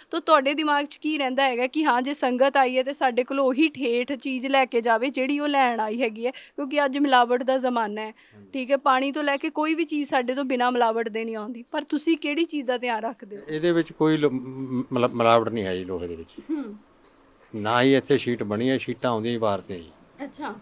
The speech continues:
Speaker 2: ਬਾਕੀ ਅਸੀਂ ਇਹਨਾਂ ਨੂੰ ਕੱਟ ਕੇ, ਪੀਸ ਕੱਟ ਕੇ ਗਰਮ ਕਰਕੇ ਫਿਰ ਬਣਾਉਂਦੇ ਹਾਂ।
Speaker 1: ਜੀ। ਅੱਛਾ, ਥੋੜ੍ਹਾ ਜਿਹਾ ਮੈਨੂੰ ਦੱਸੋ ਕਿ ਕੀ ਕੀ ਤੁਹਾਡਾ ਕੰਮ ਰਹਿੰਦਾ ਹੈਗਾ ਹੈ? ਜਿਵੇਂ ਪਹਿਲਾਂ ਲੋਹੇ ਦੀ ਸੀਟ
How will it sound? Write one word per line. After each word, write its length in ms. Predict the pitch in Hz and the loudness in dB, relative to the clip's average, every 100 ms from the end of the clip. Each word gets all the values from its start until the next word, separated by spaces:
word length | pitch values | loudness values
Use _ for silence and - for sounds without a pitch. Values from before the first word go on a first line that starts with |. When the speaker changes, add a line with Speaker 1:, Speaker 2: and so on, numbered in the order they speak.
| - | -6
Speaker 2:
ਬਾਕੀ 280 | 113 110 131 | -4 -2 -2
ਅਸੀਂ 200 | 110 131 | 0 0
ਇਹਨਾਂ 180 | 127 135 | 2 0
ਨੂੰ 160 | 139 120 - | -2 -6 -6
ਕੱਟ 240 | - 120 123 | -4 -4 -4
ਕੇ, 200 | 135 127 - _ _ _ _ _ _ | -2 -2 -4 _ _ _ _ _ _
ਪੀਸ 200 | 117 113 | -2 0
ਕੱਟ 240 | - 117 113 | 0 -2 -2
ਕੇ 120 | 120 | 0
ਗਰਮ 260 | 117 117 | 0 0
ਕਰਕੇ 300 | 110 113 - | -2 -2 -4
ਫਿਰ 160 | 98 107 | -4 -4
ਬਣਾਉਂਦੇ 300 | 101 92 80 | -4 -8 -12
ਹਾਂ। 200 | - _ _ - | -20 _ _ -18
Speaker 1:
ਜੀ। 180 | 214 226 208 _ 285 | -16 -16 -18 _ -18
ਅੱਛਾ, 140 | 349 339 | -16 -8
ਥੋੜ੍ਹਾ 240 | 285 285 | 0 2
ਜਿਹਾ 160 | 302 311 | 4 4
ਮੈਨੂੰ 260 | 294 294 | 2 2
ਦੱਸੋ 360 | 254 254 294 269 | 0 0 0 0
ਕਿ 160 | 311 | -2
ਕੀ 240 | 294 294 285 | -2 0 0
ਕੀ 180 | 311 311 | 0 2
ਤੁਹਾਡਾ 280 | 294 277 | 2 2
ਕੰਮ 300 | 262 247 226 | 2 2 2
ਰਹਿੰਦਾ 360 | 233 233 233 254 | 0 2 4 4
ਹੈਗਾ 260 | 262 214 302 | 4 0 2
ਹੈ? 220 | 220 214 | 2 0
ਜਿਵੇਂ 320 | 214 247 240 | -6 -6 -2
ਪਹਿਲਾਂ 320 | 240 226 247 | 0 2 2
ਲੋਹੇ 260 | 247 233 226 | 4 2 0
ਦੀ 140 | 240 | -4
ਸੀਟ 280 | 254 240 | -6 -8